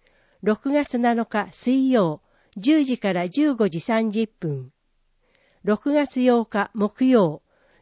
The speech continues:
十三時から十六時三十分。なお、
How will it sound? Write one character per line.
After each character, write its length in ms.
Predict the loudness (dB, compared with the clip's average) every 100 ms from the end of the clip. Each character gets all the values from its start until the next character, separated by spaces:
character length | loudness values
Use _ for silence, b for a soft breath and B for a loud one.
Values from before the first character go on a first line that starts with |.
| -4
十 220 | 0 0
三 320 | 0 0 0
時 100 | -2
か 160 | -2 -2
ら 120 | -2
十 280 | 0 2 2
六 240 | 0 -2
時 140 | -4
三 300 | -2 -2 -2
十 180 | -2 -4
分。 400 | -4 -8 -8 -10 -18 _ _ _ _ _ _ -8
な 240 | -2 -2
お、 120 | -2